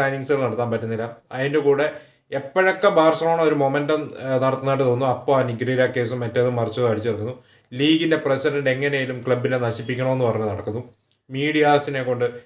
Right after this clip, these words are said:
മീഡിയാസ് കണ്ടിന്യൂസ്ലി, കണ്ടിന്യൂസ്ലി എന്തെങ്കിലുമൊക്കെ ന്യൂസ് എഴുതിക്കൊണ്ടിരിക്കുന്നു, കണ്ടിന്യൂസ്ലി അറ്റാക്ക് ചെയ്യുന്നു ബാർസലോണേനെയും സാവിനെ. ഇതിൻ്റെ എല്ലാം ഇടയ്ക്ക് പിച്ചിൽ ഇറങ്ങുമ്പോൾ പ്ലേയേഴ്സിൻ്റെ കയ്യിൽ നിന്ന് നമ്മളെ ഇങ്ങനെ അറ്റാക്ക് ചെയ്യുന്നു,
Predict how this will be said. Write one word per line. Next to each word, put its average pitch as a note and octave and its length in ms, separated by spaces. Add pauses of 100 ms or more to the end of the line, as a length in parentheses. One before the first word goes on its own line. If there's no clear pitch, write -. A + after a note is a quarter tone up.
(160)
മീഡിയാസ് C#3+ 420
കണ്ടിന്യൂസ്ലി, C3 720
കണ്ടിന്യൂസ്ലി A#2+ 580
എന്തെങ്കിലുമൊക്കെ A2+ 540
ന്യൂസ് A2+ 240
എഴുതിക്കൊണ്ടിരിക്കുന്നു, G#2 600
കണ്ടിന്യൂസ്ലി B2+ 520
അറ്റാക്ക് A2+ 300
ചെയ്യുന്നു G#2+ 260
ബാർസലോണേനെയും G#2+ 680
സാവിനെ. G#2+ 400 (800)
ഇതിൻ്റെ A#3+ 420
എല്ലാം G#3+ 260 (120)
ഇടയ്ക്ക് D#3+ 280 (960)
പിച്ചിൽ G#3 340 (100)
ഇറങ്ങുമ്പോൾ E3+ 360
പ്ലേയേഴ്സിൻ്റെ E3 540
കയ്യിൽ C#3+ 120
നിന്ന് C#3 120 (460)
നമ്മളെ E3 360 (200)
ഇങ്ങനെ D#3+ 360
അറ്റാക്ക് C#3+ 320
ചെയ്യുന്നു, A#2+ 240